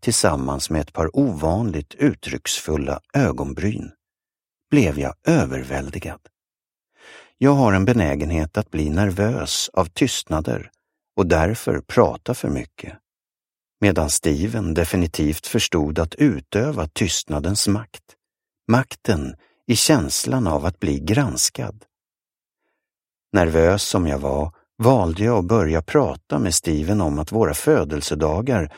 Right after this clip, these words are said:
låg bara några dagar ifrån varann och att vi därmed var födda i samma stjärntecken. Efter några minuter svarade Steven: "Jag är astronom,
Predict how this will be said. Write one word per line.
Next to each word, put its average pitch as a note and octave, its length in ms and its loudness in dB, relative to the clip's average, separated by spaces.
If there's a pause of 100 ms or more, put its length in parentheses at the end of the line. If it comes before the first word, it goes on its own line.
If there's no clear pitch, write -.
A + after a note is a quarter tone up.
(160)
låg A2 360 4
bara A2+ 260 0
några E2 220 0
dagar D3 500 -2
ifrån D2+ 380 -4
varann F#2 340 -6 (500)
och F2 220 4
att - 120 -4
vi D#2+ 60 2
därmed D#2 600 2
var D2+ 100 0
födda D2 440 0
i C#2+ 40 -4
samma C#2 380 0
stjärntecken. - 760 -4 (1300)
Efter B2+ 280 4
några B2+ 260 6
minuter C#3+ 580 2
svarade D#2+ 500 0
Steven: B1+ 560 -4 (680)
"Jag G#2+ 300 6
är D#2 80 4
astronom, B2+ 760 0